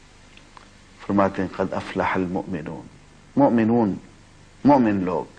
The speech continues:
ईमान वाले, सच्चे ईमान वाले कामयाब हो गए, जो अपनी नमाजों में खुशू इख्तियार करते हैं, लग़वियात से दूर रहते हैं, ज़कात अदा करते हैं,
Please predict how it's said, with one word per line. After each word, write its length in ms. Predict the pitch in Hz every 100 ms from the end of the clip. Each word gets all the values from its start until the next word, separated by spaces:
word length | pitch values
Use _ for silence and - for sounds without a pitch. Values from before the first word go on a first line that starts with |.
| - - -
ईमान 340 | 107 107 104
वाले, 280 | 80 65 73 - - - - - - -
सच्चे 300 | 180 - -
ईमान 360 | 78 73 - - -
वाले 140 | -
कामयाब 500 | - 120 104 85 60
हो 120 | - -
गए, 200 | - - - - - - - - - - - - - - - - - - - - - - - - - - - - - - - - -
जो 120 | 101 104
अपनी 180 | 110
नमाजों 440 | 107 104 101 101 120
में 220 | 113 95 - - - -
खुशू 460 | - 113 - 165 101
इख्तियार 520 | - - 65 60 -
करते 300 | - - -
हैं, 160 | - - - - - - - - - - - - - - - - - - - - - - - -
लग़वियात 680 | 101 104 92 107 104 113 117
से 220 | - 107
दूर 360 | 92 87 135 101
रहते 400 | 80 - - 90
हैं, 220 | - - - - - - - - 90
ज़कात 540 | 98 95 110 117 - -
अदा 220 | 101 113
करते 400 | - 82 - -
हैं, 240 | - -